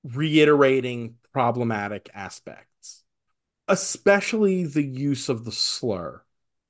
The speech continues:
I can more readily justify the fridging because that is such a trope of this genre,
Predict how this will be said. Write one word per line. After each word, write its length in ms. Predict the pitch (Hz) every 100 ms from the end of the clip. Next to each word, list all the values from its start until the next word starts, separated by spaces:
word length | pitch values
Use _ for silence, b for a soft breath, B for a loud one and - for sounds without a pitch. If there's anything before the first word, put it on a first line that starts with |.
| _ _
I 200 | 180 240
can 260 | - 240 190
more 360 | 165 185 208
readily 580 | 170 165 180 180 175 160
justify 1200 | 127 147 139 - 165 - 156 135 127 127 123 120 120
the 120 | 120
fridging 800 | - - 156 135 123 107 98 101
because 300 | 117 131 117
that 260 | 160 160 156
is 140 | 131
such 320 | - 165 160
a 40 | 160
trope 640 | - - 165 147 131 - _ -
of 440 | 147 143 135 127 - _
this 800 | 107 113 139 127 - - - - _ _ -
genre, 720 | 120 143 131 127 120 95 85